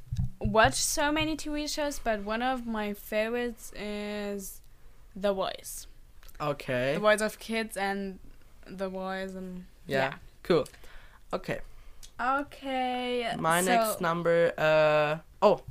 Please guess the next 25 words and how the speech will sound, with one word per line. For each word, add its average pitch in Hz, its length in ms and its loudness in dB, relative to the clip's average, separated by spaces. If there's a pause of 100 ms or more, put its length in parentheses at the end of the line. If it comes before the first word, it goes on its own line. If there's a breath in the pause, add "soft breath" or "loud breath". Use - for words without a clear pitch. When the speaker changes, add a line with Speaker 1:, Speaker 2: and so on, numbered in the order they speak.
(120)
Speaker 2:
I 170 120 4
say 156 320 2 (120)
my 143 220 -2
t-, - 240 -12
favorite 139 380 -2
T - 100 -6
V 139 120 0
show. 156 320 4 (640 loud breath)
Uh, 180 380 6
my 190 280 6
favorite 208 420 6
T 196 120 4
V 180 140 2
show 165 300 4
is 165 140 2
probably 147 840 4
Grey's 135 300 2
Anatomy. 131 480 0 (960 loud breath)
Speaker 1:
Okay. 311 420 6 (480 soft breath)
Speaker 2:
Yeah, 156 100 10
we 156 140 2
talked 156 300 6
about 143 260 2
this 135 300 -4 (100)
Speaker 1:
Yeah. 196 240 -6